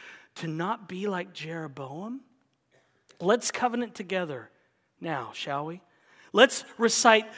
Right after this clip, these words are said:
this together, okay? On the count of three, the bottom part. One, two, three. By God's grace,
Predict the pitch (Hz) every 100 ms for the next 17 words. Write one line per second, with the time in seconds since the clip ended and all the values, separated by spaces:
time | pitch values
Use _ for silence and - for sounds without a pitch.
0 | - 185 185 214 - - - - _ -
1 | 175 151 135 - - - - - 196 185
2 | 233 - - _ _ _ _ _ _ _
3 | _ _ _ _ _ _ - - 190 180
4 | - 139 120 _ _ _ _ - 147 156
5 | 160 - 135 - 147 175 185 180 - _
6 | _ _ - - 156 147 147 _ _ _
7 | _ _ 147 123 107 _ _ _ _ _
8 | 151 147 151 143 170 180 175 - - 151
9 | 131 120 - -